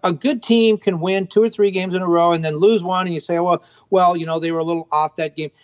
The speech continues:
You can't be off in the playoffs. You know, if you wanna win, you have to string together five, six wins in a row. Um, you can't draw, you can't, you can't lose. And, and the Galaxy need to be able to prove to themselves, I think, that they can do that,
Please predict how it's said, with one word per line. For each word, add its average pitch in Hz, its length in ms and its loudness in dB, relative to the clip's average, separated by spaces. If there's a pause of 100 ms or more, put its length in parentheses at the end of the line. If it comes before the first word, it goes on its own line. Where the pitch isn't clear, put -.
(140)
You 190 100 -4
can't 214 360 -2
be 180 100 -2
off 185 280 2
in 165 40 -10
the 143 80 -6
playoffs. - 480 -6
You 175 160 -12
know, 156 100 -6
if - 140 -10
you 233 80 0
wanna 220 160 0
win, 190 240 -2
you 156 80 -4
have 160 140 0
to 165 80 -12
string 170 260 -6
together 160 300 -2
five, 160 260 0
six - 300 -6
wins 160 240 -2
in 156 80 -2
a 151 60 0
row. 175 360 2 (400)
Um, 147 300 -2
you 165 120 -2
can't 185 280 -4
draw, 160 180 4
you 175 160 -2
can't, 160 260 -4 (100)
you 160 140 -8
can't 165 280 -4
lose. 196 380 -2 (340)
And, 160 360 -4
and 160 240 -4
the 147 60 -2
Galaxy 170 460 0
need 156 160 -6
to 156 40 -6
be 156 120 -2
able 151 160 0
to - 40 -14
prove 190 260 0
to 160 80 -6
themselves, 185 400 0
I - 40 -4
think, 147 220 -16
that - 140 -14
they 151 100 -12
can 131 160 -18
do 175 220 0
that, 120 280 -4